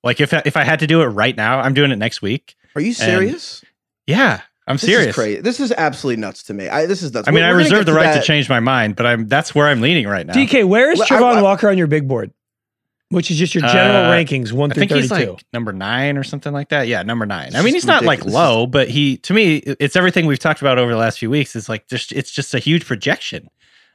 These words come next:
Speaker 1: Um, you know what I mean? Like, obviously, he's very, very athletic, and he has a perfectly built frame to be a pass rusher in the N F L. However, he just isn't quite there yet.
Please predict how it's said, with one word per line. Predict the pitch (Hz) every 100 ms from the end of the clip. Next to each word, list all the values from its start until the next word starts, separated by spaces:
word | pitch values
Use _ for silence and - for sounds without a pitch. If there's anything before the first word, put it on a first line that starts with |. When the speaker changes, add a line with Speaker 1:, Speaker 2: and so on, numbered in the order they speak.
| -
Speaker 1:
Um, | 123 110 98 92 _
you | 120
know | 123
what | 123
I |
mean? | 120 165
Like, | 160 120
obviously, | 127 165 147
he's | 120 101
very, | 110 117 135
very | 120 120 131
athletic, | 131 180 143 -
and | 101
he | 110
has | 117
a | 113
perfectly | - 139 160 151 139 127 117 - - _ _ 120
built | 143 151 143
frame | - 147 156 156 143
to | 127
be | 143
a | 139
pass | 156 147
rusher | 143 -
in | 135
the | 131
N |
F | 120
L. | 170 131
However, | 120 135 117
he | 117
just | 120 - - _ _ - - _ _
isn't | 139 143 127
quite | 139 123
there | - 131
yet. | 95 55